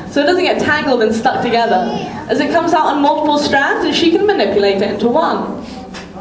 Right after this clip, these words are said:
Now, spiders are even capable of creating up to seven different kinds of silk. So it's not just a sticky kind you might imagine being made up in webs.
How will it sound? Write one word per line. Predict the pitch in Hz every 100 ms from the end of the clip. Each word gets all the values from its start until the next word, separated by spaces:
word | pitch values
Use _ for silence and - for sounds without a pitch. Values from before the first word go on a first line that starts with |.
| - - -
Now, | 320
spiders | 392 415 508 466 370
are | 339
even | 339 -
capable | 370 392 - 285 262
of |
creating | 277 285 339 311 220
up | 220
to | 262
seven | 247 - 285 302 285
different | 277 262 226
kinds | 247 233 220
of | 202
silk. | - 269 190 - - - 175 175 - -
So | 339 339
it's | 339
not | 320 311
just | 269 262
a | 240
sticky | 233 240 233 220
kind | 226 202 202
you |
might | 214 214
imagine | 208 202 196 196
being | 202 196
made | 190
up | 190 185
in | 196
webs. | 208 196 175 -